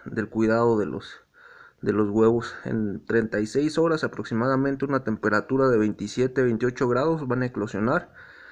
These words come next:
Y pues ya hay que irles preparando el alimento, como son los infusorios, paramecios o rotíferos. Va a ser el primer alimento,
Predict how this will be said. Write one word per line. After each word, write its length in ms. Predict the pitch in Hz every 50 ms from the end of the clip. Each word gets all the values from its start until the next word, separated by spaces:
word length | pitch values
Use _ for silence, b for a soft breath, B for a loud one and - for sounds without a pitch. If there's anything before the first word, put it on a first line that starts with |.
| B B B B B B -
Y 180 | 135 160 175
pues 200 | 170 - 139 131
ya 120 | 135 131 135
hay 140 | 143 135
que 140 | 131 - 147
irles 180 | 143 139 135 135
preparando 500 | - 127 110 - 117 113 117 123 139 143
el 80 | 127
alimento, 560 | 123 113 113 110 113 123 147 160 156 160 147 -
como 200 | 127 113 110 113
son 140 | 135 127
los 160 | 139 135 131 -
infusorios, 800 | 117 117 - 113 110 - 139 156 170 180 185 180 - - - - _ _ B B B B B B B B B _ _ -
paramecios 800 | 117 113 113 113 113 120 131 143 143 - - 143 139 - -
o 40 | 110
rotíferos. 640 | 107 113 110 110 - 151 156 - 165 160 160 151 -
Va 280 | 135 135 131 - 123
a 40 | 131
ser 140 | 131 139 131
el 80 | 127 123
primer 320 | - - 110 127 143 156
alimento, 600 | 151 143 120 117 120 131 151 160 - 175 175 170